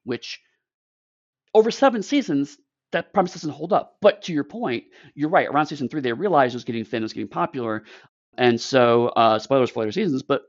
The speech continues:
Michael eventually does get his burn notice, uh, rene-, uh, to returned. He goes back to working for the C I A for a while, uh, and Jesse Porter is kind of on the other side of that relationship because, like, hey, this guy was burned. Why is he now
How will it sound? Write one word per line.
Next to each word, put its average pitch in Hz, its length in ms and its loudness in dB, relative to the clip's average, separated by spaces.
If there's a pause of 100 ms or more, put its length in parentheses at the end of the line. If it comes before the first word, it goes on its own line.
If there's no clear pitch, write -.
(160)
Michael 131 380 0
eventually 127 280 0
does 127 220 2
get 143 120 0
his 123 120 0
burn 123 260 0
notice, 113 300 -4 (240)
uh, 110 200 -2
rene-, 110 400 -4
uh, 117 120 -2
to - 140 -10
returned. 135 440 -4
He - 80 -6
goes 127 160 -2
back 131 260 -4
to 139 60 -12
working 117 260 -8
for 113 220 -4
the 107 80 -14
C 110 180 -8
I 104 60 -6
A 175 220 0
for 180 200 -8
a 117 60 -2
while, 101 380 -8 (400)
uh, 117 180 2
and 123 160 4
Jesse 123 240 0
Porter 117 480 0
is 120 140 -4
kind 123 240 0
of 107 160 -4
on 113 160 2
the 113 160 -2
other 104 220 0
side 135 680 2
of 107 300 0
that 104 220 -2
relationship 117 600 -2
because, - 260 -14
like, 110 100 -4
hey, 139 120 2
this 139 100 0
guy 123 120 2
was 113 120 -2
burned. 170 340 2
Why 117 160 4
is 113 100 -6
he 131 80 -2
now 113 460 -2